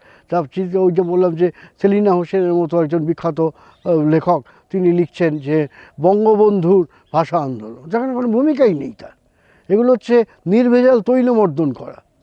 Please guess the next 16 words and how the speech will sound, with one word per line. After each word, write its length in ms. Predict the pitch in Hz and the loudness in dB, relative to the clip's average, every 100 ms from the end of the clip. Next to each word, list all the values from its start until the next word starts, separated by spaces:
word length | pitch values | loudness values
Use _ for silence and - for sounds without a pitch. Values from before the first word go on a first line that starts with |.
| _ _ _ _ - | _ _ _ _ -2
বাংলা 260 | 202 233 226 | 2 4 2
একাডেমির 380 | 202 208 214 185 | 2 0 -2 -2
পোস্ট 320 | 214 202 196 | -2 -2 -2
পাওয়া, 260 | 175 139 131 | -2 -2 -2
পাওয়া, 320 | - 143 104 - _ _ | -4 -4 -6 -18 _ _
এগুলোর 320 | 202 220 262 240 | -4 0 0 0
সাথে 300 | 240 233 226 | -2 -2 -2
ইতিহাসে 360 | 190 233 214 | 0 -2 -2
কোনো 180 | 208 220 | -6 -6
সম্পর্ক 440 | - 214 180 170 | -4 -4 -4 -4
নেই। 220 | 127 139 147 | -6 -8 -8
সে 100 | 190 | -8
তিনি 320 | 208 214 208 - - _ | -4 -4 -4 -8 -20 _
সেলিনা 380 | 180 202 214 220 | 0 2 2 2
হোসেনই 400 | 196 208 233 233 | 0 -2 -2 0
হোক, 300 | 196 233 | 2 0